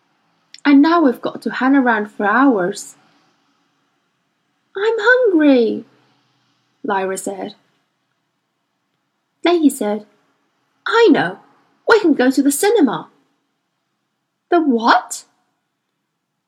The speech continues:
"I'll show you. We can get some food there too." There was a cinema near the city centre, ten minutes' walk away. Will paid for them both to get in,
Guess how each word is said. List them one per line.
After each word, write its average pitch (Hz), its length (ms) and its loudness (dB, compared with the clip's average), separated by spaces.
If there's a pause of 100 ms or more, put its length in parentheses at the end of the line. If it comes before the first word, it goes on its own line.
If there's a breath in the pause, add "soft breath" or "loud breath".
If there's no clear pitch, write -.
"I'll 285 200 -4
show 440 300 2
you. 233 280 2 (460)
We 427 160 2
can 427 80 2
get 523 200 -2
some 269 180 2
food 330 320 0
there 214 140 -4
too." 240 460 -2 (2000)
There 359 140 2
was 415 140 -2
a 427 60 -4
cinema 254 480 0
near 214 220 0
the 240 100 -2
city 240 300 -6
centre, 202 600 -8 (640)
ten 247 240 2
minutes' 339 320 -2
walk 269 240 0
away. 202 400 -6 (840)
Will 311 320 4
paid 254 280 0
for 240 160 -2
them 214 200 -4
both 208 360 -4
to 208 80 -6
get 208 240 -10
in, 180 300 -6